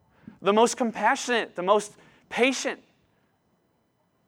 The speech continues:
the most eager to be loving and generous. It's possible that we are so poor at being thankful because we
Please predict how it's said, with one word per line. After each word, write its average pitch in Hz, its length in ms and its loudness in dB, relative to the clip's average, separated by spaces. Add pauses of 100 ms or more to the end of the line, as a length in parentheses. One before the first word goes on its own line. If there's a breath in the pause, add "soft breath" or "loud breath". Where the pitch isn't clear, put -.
(520)
the 208 60 6
most 226 280 4
eager 254 300 4
to 196 140 -4
be 214 100 0
loving 220 360 2
and 202 100 -4
generous. 214 760 -4 (1300 loud breath)
It's - 180 2
possible 226 640 0
that 175 180 4
we 233 320 -2 (1000 loud breath)
are 196 120 4
so 208 220 6
poor 247 420 6
at 196 120 4
being 208 220 -2
thankful 226 500 -2
because 202 260 -2
we 208 140 -6